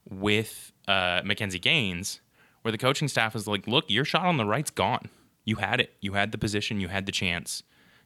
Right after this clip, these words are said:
You're done. So your last, uh, real chance to impress us is gonna be on the left. Go out there and play like you wanna play for this team." And holy crap. I don't know if it's, he's getting tired legs that he's running at,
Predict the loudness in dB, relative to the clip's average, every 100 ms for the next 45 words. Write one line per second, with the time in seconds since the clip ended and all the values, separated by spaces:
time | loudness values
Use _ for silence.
0 | -20 -20 -6 0 2 4 2 0 -4 -16
1 | _ _ _ _ _ -4 2 2 2 _
2 | _ _ 4 4 6 4 2 2 -2 -2
3 | -8 -10 -18 -8 -8 -4 -4 -4 -6 0
4 | 2 4 4 4 0 -4 0 0 0 -4
5 | -4 0 0 0 -2 -2 -2 0 0 2
6 | 2 2 0 -8 -14 _ _ _ _ _
7 | -2 4 6 6 4 2 2 2 2 2
8 | 2 0 0 -2 0 0 0 -4 -4 -2
9 | -2 -8 -18 _ _ _ _ _ -16 -14
10 | -14 -16 0 2 4 0 -6 -2 2 2
11 | 0 -10 -14 -16 _ _ _ _ _ _
12 | _ _ _ _ _ _ 0 2 4 4
13 | 4 2 -2 -2 -4 -8 -6 -2 0 0
14 | 0 2 2 2 2 2 2 0 0 2
15 | 2 2 2 0 -2